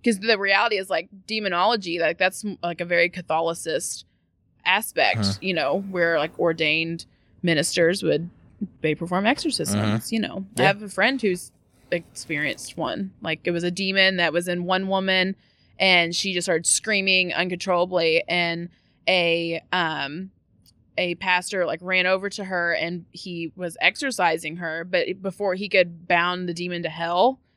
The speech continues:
Speaker 1: it shot over to a woman across the str-, a man across the street, and she just, like, he just fell to the ground, started screaming. And so
Speaker 2: Goodness
Speaker 1: then
Speaker 2: gracious.
Speaker 1: the pastor ran o-, this is, uh, I think it was, like, Cambodia or somewhere.
Speaker 2: Okay.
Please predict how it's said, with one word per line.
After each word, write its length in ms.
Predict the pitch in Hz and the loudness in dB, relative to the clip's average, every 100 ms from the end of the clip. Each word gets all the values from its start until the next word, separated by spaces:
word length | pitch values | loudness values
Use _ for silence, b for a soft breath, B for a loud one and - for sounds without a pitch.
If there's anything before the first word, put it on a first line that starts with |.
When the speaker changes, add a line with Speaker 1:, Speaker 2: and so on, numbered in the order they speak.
| _ _ - | _ _ 0
Speaker 1:
it 240 | 185 - | 2 2
shot 340 | - - 175 165 | -2 -2 2 2
over 240 | 175 175 | 2 -2
to 160 | 185 180 | 0 0
a 60 | |
woman 220 | 170 170 | 0 -4
across 300 | 143 - 160 - | -8 -4 -6 -6
the 60 | - | -8
str-, 160 | 190 | 2
a 100 | 180 | 2
man 220 | 170 175 | 4 2
across 260 | 175 175 - | 2 -2 -4
the 60 | - | -6
street, 420 | - 214 190 - | -2 2 2 0
and 140 | 165 | -6
she 180 | - 175 | -6 -6
just, 240 | 175 170 | -6 -6
like, 80 | - - | -4 -4
he 240 | 165 226 | 0 0
just 220 | 208 175 - | 0 -2 0
fell 120 | 165 | 0
to 80 | 175 | 0
the 120 | 165 | -6
ground, 340 | 170 156 147 | -4 -4 -4
started 180 | 180 117 | -2 -2
screaming. 680 | - - 190 196 92 127 202 b b b | -4 -6 -4 -2 0 0 -2 b b b
And 140 | - 170 | -10 0
so 60 | 165 | 2
Speaker 2:
Goodness 240 | 151 156 | 2 0
Speaker 1:
then 80 | 165 | 0
Speaker 2:
gracious. 260 | 110 127 190 | 0 2 0
Speaker 1:
the 20 | |
pastor 460 | 190 180 185 196 180 | 2 2 2 -4 -6
ran 420 | 185 180 185 180 | -8 -4 0 4
o-, 140 | 175 | 4
this 140 | 175 196 | 4 0
is, 200 | - - | -6 2
uh, 60 | |
I 140 | 254 214 | 4 4
think 100 | 226 | 2
it 40 | |
was, 60 | 220 | 0
like, 100 | 190 | -2
Cambodia 520 | 185 170 160 147 123 | -4 -4 -2 0 0
or 40 | - | -2
somewhere. 320 | 180 139 113 | -6 -2 -2
Speaker 2:
Okay. 300 | 104 101 | 0 -2